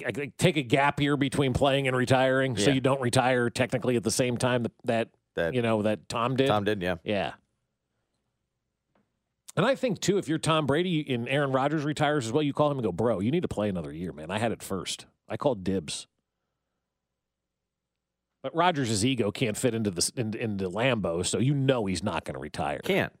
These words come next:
Speaker 2: He can't.
Speaker 1: Can't.
Speaker 2: He can't go in the same Hall of Fame class as Tom Brady. Just
Speaker 1: Cannot.
Speaker 2: can't.
Speaker 1: Cannot. He'll be overshadowed. You got a guy going in with seven Super Bowl championships and a guy going in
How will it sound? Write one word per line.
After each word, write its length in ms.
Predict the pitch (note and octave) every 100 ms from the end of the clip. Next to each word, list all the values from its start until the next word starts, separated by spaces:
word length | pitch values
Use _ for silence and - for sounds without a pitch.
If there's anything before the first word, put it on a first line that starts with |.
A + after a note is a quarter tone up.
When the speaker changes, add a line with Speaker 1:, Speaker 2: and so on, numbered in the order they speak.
| -
Speaker 2:
He 80 |
can't. 280 | A#2 F3 E2+
Speaker 1:
Can't. 260 | D3+ F#2 C2+ _ _ _ -
Speaker 2:
He 80 | A2+
can't 300 | - E3+ D#3
go 140 | D3+
in 60 | C#3+
the 80 | B2+
same 480 | - B2+ B2+ B2 - _ _ _ _
Hall 200 | A#2+ A#2
of 80 | -
Fame 240 | A2+ G#2
class 480 | F2+ G2+ F#2 F2 -
as 640 | - F#2 D#2+ D#2 - - -
Tom 200 | D#2+ C#2
Brady. 200 | C2+ -
Just 180 | D3 C#3+
Speaker 1:
Cannot. 160 | D#3
Speaker 2:
can't. 120 | C#2+ - -
Speaker 1:
Cannot. 360 | C#3 C#3 D3+ -
He'll 80 | B2+
be 140 | C#3+
overshadowed. 800 | A#2+ B2+ B2+ - B2 C3 F2+ D2+ - -
You 120 | C3
got 120 | C#3+
a 40 | B2
guy 180 | C#3 C#3
going 300 | C3+ C3 C3
in 100 | C3
with 140 | G#2+
seven 540 | - - D3 C3+ D3+ C#3+
Super 320 | - C#3+ D3
Bowl 180 | C#3+ C#3
championships 680 | - C#3 C#3 D3+ C#3+ E3 -
and 80 | A2+
a 40 |
guy 200 | A2 B2+
going 280 | A#2+ B2 B2
in 220 | B2+ B2+